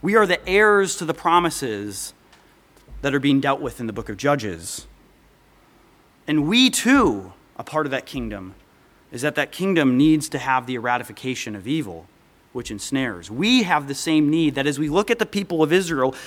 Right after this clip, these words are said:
in many ways it would be wrong of us to look at Israel and be like, "Man, those guys are dumb, those guys are stupid," and not realize that it's meant to be a mirror of our own sinful hearts.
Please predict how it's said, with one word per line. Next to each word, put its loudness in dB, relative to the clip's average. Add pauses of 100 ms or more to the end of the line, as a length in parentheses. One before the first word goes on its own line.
in 0
many 2
ways 4
it 2
would 6
be 2
wrong 6
of -2
us -10
to -4
look 0
at 2
Israel 4
and 4
be 4
like, 0
"Man, -2
those -4
guys 0
are -8
dumb, 0
those -4
guys 0
are -8
stupid," -6 (180)
and -2
not 2
realize 2
that -2
it's -10
meant -2
to -6
be 2
a 4
mirror 2
of -2
our 0
own 4
sinful -8
hearts. -14